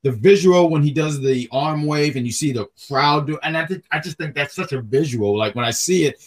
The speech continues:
so cool. I, I, I, I gotta go with Jey. Um, just because I just didn't wanna say Cody. I just think that would have been a generic answer.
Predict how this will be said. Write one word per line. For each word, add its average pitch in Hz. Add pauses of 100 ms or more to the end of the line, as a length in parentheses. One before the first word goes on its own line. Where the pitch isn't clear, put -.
(360)
so 170
cool. 127 (1200)
I, 131
I, 156
I, 151
I 185
gotta 202
go 208
with 180
Jey. 123 (120)
Um, 113 (120)
just 131
because 180
I 156
just 139
didn't 156
wanna 143
say 131
Cody. 127
I 113
just 120
think 123
that 113
would 113
have 110
been 104
a 101
generic 107
answer. 117